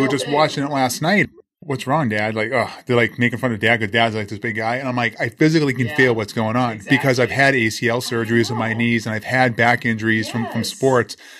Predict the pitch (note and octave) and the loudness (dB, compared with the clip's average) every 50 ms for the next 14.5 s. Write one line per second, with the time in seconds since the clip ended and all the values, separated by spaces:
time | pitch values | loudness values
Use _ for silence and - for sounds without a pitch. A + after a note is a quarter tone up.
0 | - _ - C#3+ C#3+ D3+ D#3 C#3+ B2+ B2 A#2+ B2+ C3+ C#3+ C#3 A#2 - A2 G2+ G2+ | -16 _ -4 -2 -2 0 2 2 2 2 4 4 4 4 2 0 -2 -6 -8 -6
1 | - B2+ C3+ C#3 B2+ - A2 G#2 A2+ - - - - _ _ _ _ _ _ _ | -2 0 2 2 2 0 -6 -10 -10 -12 -16 -20 -20 _ _ _ _ _ _ _
2 | - C#3+ C3+ - - - - F3 D#3 - A#2+ G#2+ - - - D3 - - A#2+ G2+ | -2 -2 -2 -2 -4 0 2 2 2 2 -2 -6 -8 -4 -2 -2 -2 -2 -6 -8
3 | - - A#2 A2+ A2 G#2+ A#2 A#2 A#2 A#2+ A#2+ A#2 A2+ - A#2 G#2+ A2 A#2 B2 A2+ | -8 -6 -4 -4 -2 2 2 2 4 4 4 2 2 0 0 2 2 2 2 0
4 | - A2+ A2 A#2+ B2 - B2+ - - - - C3+ - - _ _ _ - D3+ D3+ | -2 -6 -8 -8 -10 -10 -10 -10 -10 -10 -14 -18 -18 -20 _ _ _ -16 -12 -12
5 | - - - - - - - D#3 C3+ C#3 C#3 C3 C3 C3 A#2 C3 B2 A#2 - - | -12 -12 -12 -16 -18 -10 -4 0 2 2 2 2 0 0 2 2 0 0 0 0
6 | B2+ A#2 A2 G#2 A#2+ A#2+ A2+ A2 G#2+ A2 - - - _ _ _ _ - G#3 A3+ | 0 0 0 2 2 2 2 0 -2 -6 -10 -12 -14 _ _ _ _ 0 0 0
7 | - - - - D#3 G#3+ B3 G3+ G3 G3 G3 - - - - A3 - F3+ D#3 E3 | 0 0 -4 -8 -6 -4 -2 -2 -2 -4 -4 -6 -8 -8 -8 -6 -6 -4 -6 -6
8 | F3 - A3 G#3+ G3 F#3+ F#3+ - - D4 - - - C4+ B3+ B3+ B3 A#3 - - | -4 0 0 0 0 0 -4 -6 -6 -8 -10 -10 -10 -8 -6 -4 -6 -6 -6 -6
9 | - - - - - - - - - D3+ D3 D3+ D3+ D3+ D#3+ E3 D#3+ - - - | -6 -4 -4 -4 -6 -8 -8 -6 -4 -4 -4 -4 -4 -6 -8 -8 -8 -8 -10 -12
10 | - - D#3 D3 B2 C3+ D3+ D3 D3+ D#3+ D#3 C#3 - - - D3 D#3+ D#3 D#3 - | -10 -10 -10 -8 -6 -4 -2 -2 -2 -2 -4 -8 -10 -8 -12 -10 -8 -8 -8 -8
11 | - - - - - - - - - - - A#2+ A2 - A#2+ A2 G2+ G2 G2 G2 | -8 -6 -4 -4 -4 -6 -8 -12 -8 0 2 2 4 4 2 2 2 2 2 0
12 | G#2 A#2 - - - F3 E3+ F3 G3 G3 F#3+ F#3 F#3+ F#3+ F#3+ F3+ E3+ E3 E3 D#3+ | 0 -2 -2 -4 -4 -2 -2 -2 -4 -4 -4 0 0 0 0 0 -2 -4 -6 -6
13 | - - - - F#3 F#3+ F#3+ F3+ E3 E3 D#3 D#3 D#3+ D#3 D3+ D3 D#3 D#3+ - - | -6 -8 -8 -8 -6 -6 -6 -6 -6 -4 -2 -2 -2 -2 -4 -6 -6 -4 -4 -4
14 | D#3 D3+ D#3 D#3 D#3 D#3 D#3 D3+ D3 | -4 -6 -6 -4 -4 -4 -4 -6 -8